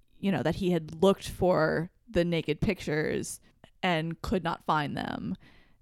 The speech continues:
And he believes that they do not exist, that all the kids are just kinda lying about having seen them to fit in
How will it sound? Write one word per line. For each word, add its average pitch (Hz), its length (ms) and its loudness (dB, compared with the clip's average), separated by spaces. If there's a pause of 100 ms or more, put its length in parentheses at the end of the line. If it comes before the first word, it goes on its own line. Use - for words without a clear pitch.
(160)
And 143 400 -2
he - 140 -2
believes 165 520 0
that 160 300 0
they 160 140 2
do 160 140 -6
not - 180 -2
exist, - 480 -4
that - 120 -2
all - 180 4
the - 120 -4
kids - 280 -2
are 196 60 -4
just - 320 -6 (420)
kinda 202 180 2
lying 175 340 2
about 175 360 4 (140)
having 180 420 -2
seen 190 340 2
them 175 300 2
to 170 500 2 (400)
fit - 380 -4
in 175 600 2